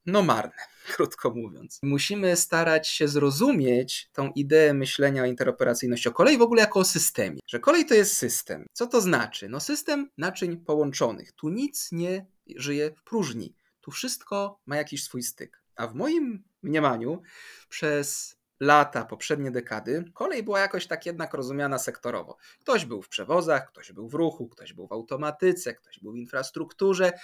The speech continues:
No i oczywiście wiadomo, no, tory muszą być odpowiednio przygotowane, żeby po nich pociąg jechał, pociąg musi być odpowiednio przygotowany, by mógł jechać po infrastrukturze,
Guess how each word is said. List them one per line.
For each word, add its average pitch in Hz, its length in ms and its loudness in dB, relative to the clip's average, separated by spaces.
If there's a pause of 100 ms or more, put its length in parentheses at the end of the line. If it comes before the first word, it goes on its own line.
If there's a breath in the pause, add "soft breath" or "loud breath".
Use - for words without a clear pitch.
(220 loud breath)
No 247 60 -4
i - 20 -2
oczywiście 330 280 -2
wiadomo, 262 420 6
no, 165 140 2
tory 185 280 0
muszą 151 320 -4
być 139 280 -4
odpowiednio 123 960 -4 (200)
przygotowane, 120 580 -6
żeby 95 180 -12
po - 120 -20
nich - 160 -20
pociąg 170 480 6
jechał, 131 300 -8
pociąg 160 460 0
musi 143 220 -8
być 139 160 -8
odpowiednio 127 400 -8
przygotowany, 127 580 -6
by 127 100 -14
mógł 135 180 -16
jechać - 220 -12
po - 100 -20
infrastrukturze, 175 800 2